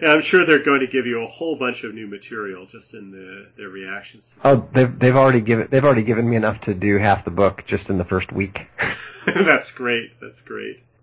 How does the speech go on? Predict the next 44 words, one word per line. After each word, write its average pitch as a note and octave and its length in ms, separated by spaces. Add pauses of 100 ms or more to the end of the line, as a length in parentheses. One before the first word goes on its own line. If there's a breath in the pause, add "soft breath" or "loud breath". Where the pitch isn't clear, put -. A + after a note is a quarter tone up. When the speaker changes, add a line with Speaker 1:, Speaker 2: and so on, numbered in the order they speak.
(360 soft breath)
Speaker 1:
Well, E3 140
Vox, E3+ 420
this - 280
has A#3 120
been E3+ 200
a C#3 40
very B2+ 280
good A#2+ 160
conversation, A2 920
and A#2 140
I A#2 200
really C3+ 360
appreciate A#2 480
your G#2 100
time. G2+ 420
I F#2+ 60
know G2+ 120
you're G2+ 220
a F#2 40
busy G#2+ 360
guy. G2 440 (400 soft breath)
So D3+ 460
is D#3+ 180
there F#3 160
anything C4 500
you'd F#3+ 160
like D#3+ 200
to D#3 260 (480)
leave C3 220
our C#3 120
readers B2 380
with? - 380 (220)
One A2+ 140
last A2+ 380
word, G#2+ 280
so - 160
to - 80
speak. - 420 (580)
Speaker 2:
Well, E3+ 140
I D3 100
would G#3 140
just G3 180
say D#3+ 200
that, C3 340